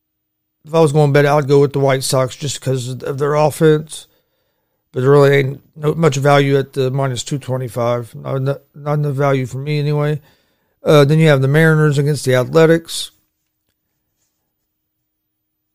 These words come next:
Oakland is minus one and a half on the run line,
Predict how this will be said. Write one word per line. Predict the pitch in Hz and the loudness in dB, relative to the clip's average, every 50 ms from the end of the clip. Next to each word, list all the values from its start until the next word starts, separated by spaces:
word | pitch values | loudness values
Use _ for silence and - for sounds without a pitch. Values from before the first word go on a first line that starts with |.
| _ _ | _ _
Oakland | - 151 143 135 - 156 147 143 139 123 120 123 | -2 -2 -2 2 2 2 2 4 2 2 0 -2
is | 120 113 - | -4 -6 -6
minus | 147 139 143 151 156 147 135 - - | -4 0 0 2 2 2 0 0 -2
one | 170 175 | -2 0
and | 165 170 | 0 2
a | |
half | 151 151 165 156 - | 2 2 2 0 0
on | 151 | -4
the | 135 143 | -2 0
run | 143 156 160 160 | 2 2 2 2
line, | 160 160 156 156 156 156 160 147 | 2 2 2 2 2 0 -2 -4